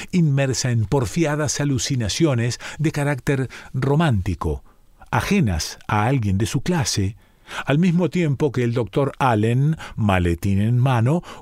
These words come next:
comenzaba una romería de visitas estériles.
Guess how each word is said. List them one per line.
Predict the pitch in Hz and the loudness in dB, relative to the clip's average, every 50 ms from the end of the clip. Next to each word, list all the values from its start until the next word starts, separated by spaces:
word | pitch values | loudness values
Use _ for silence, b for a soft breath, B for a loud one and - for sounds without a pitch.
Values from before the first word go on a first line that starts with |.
| B - | B -6
comenzaba | - 147 165 170 170 160 151 135 - - 151 147 143 143 139 - | -2 0 2 2 2 2 0 0 0 0 0 0 0 0 -2 0
una | - 151 143 139 131 131 - | 0 0 0 0 0 -2 -4
romería | - 120 123 139 165 190 190 185 175 156 143 139 147 151 151 147 139 | -4 -2 0 2 2 2 2 2 2 2 2 2 2 2 2 0 0
de | 135 120 113 104 | 0 0 0 0
visitas | 104 98 - - - 123 110 - - 117 104 - - | 0 0 0 0 -2 -2 -2 -2 -2 -4 -2 -2 -4
estériles. | 117 90 - - - - - 85 82 76 71 69 71 73 73 73 71 - - - - - - | -4 -4 -6 -10 -12 -6 -2 -2 0 0 0 0 0 0 -2 -2 -4 -6 -10 -14 -16 -20 -20